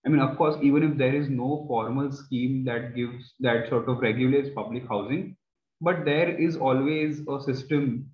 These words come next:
or there is knowledge there in the city,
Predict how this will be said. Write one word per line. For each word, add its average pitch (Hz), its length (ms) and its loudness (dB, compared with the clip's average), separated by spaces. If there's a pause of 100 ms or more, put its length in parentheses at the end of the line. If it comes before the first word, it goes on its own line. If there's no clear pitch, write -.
or 127 320 2
there 135 320 2
is 160 160 0
knowledge 120 560 -4 (460)
there 131 320 2
in 131 260 0
the 139 100 2
city, 131 540 -4